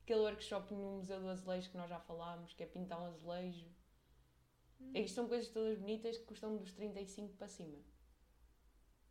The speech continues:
Speaker 2: Mas há grátis.
Speaker 1: Mas é tipo, nunca mais ir a um museu na vida, né? Mas tens que selecionar uma destas, portanto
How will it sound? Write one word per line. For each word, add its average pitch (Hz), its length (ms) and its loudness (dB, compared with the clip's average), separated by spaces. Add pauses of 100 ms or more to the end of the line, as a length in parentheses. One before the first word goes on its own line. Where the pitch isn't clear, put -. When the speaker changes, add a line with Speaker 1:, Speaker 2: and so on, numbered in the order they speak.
(580)
Speaker 2:
Mas 202 200 -12
há 202 100 -10
grátis. 196 580 -16 (240)
Speaker 1:
Mas 170 140 -2
é 185 100 4
tipo, 185 260 -2
nunca 196 360 2
mais 196 200 -2
ir 202 60 -2
a 196 60 -2
um 196 80 -4
museu 196 220 -2
na 196 100 -6
vida, 185 280 -6
né? 156 160 -8 (520)
Mas 175 120 -4
tens 208 180 2
que - 60 -4
selecionar 233 420 0
uma 254 120 2
destas, 220 320 -4
portanto 170 300 -6